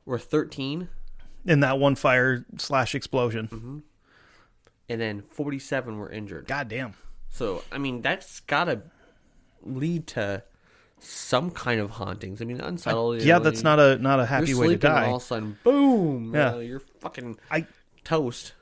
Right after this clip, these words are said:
Speaker 2: I did find something else, something here about a man named William Hamlin, who was a missionary from the Church of Jesus Christ of Latter-day Saints, you know, um, uh, Mormons.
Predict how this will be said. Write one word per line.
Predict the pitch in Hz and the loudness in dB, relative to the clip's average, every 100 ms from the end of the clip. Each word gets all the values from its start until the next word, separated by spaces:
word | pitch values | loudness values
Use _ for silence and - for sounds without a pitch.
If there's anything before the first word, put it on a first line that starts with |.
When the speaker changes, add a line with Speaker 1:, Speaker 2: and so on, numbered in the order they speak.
| - | -4
Speaker 2:
I | 156 | 2
did | 143 180 | 6 6
find | - 160 151 | 4 -2 0
something | 160 143 139 | -2 0 0
else, | 139 131 - | 0 -2 -2
something | 160 139 120 | -2 0 0
here | 143 139 | 2 2
about | 135 131 131 - | 2 2 2 2
a | 131 | 2
man | 131 143 | 4 4
named | 139 143 131 | 4 2 2
William | 120 135 151 147 | 4 4 2 -2
Hamlin, | 127 - 131 127 110 110 | -6 -4 -4 -2 -4 -6
who | - 143 | -2 0
was | 120 | 2
a | 127 | 2
missionary | 131 - 143 143 131 | 0 2 2 4 4
from | 143 123 | 4 2
the | 120 113 117 - | 2 0 -2 -4
Church | - 151 - | 2 2 2
of | |
Jesus | 120 135 123 123 | 0 0 0 -2
Christ | 143 131 - _ _ _ - | 0 0 -2 _ _ _ -6
of | 117 | -2
Latter-day | 120 123 117 117 | 0 0 0 -2
Saints, | - 120 123 - | -2 -2 -2 -4
you | |
know, | 120 117 | -4 -2
um, | 113 113 - _ - - - _ | -2 -4 -6 _ -20 -20 -20 _
uh, | 123 110 | 2 6
Mormons. | 120 123 113 113 | 6 6 2 -4